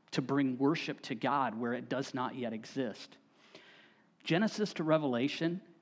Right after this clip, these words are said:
God makes it clear that he desires worship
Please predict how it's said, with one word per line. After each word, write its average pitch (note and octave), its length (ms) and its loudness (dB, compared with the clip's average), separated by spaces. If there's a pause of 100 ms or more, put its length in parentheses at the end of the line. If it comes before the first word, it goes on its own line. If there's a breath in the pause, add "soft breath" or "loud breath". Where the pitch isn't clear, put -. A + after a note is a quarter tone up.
(460)
God E3 560 2
makes D3+ 260 2
it - 140 -10
clear C#3 380 2
that A#2+ 160 -4
he F#3 240 -4
desires C#3 640 0
worship C3 640 0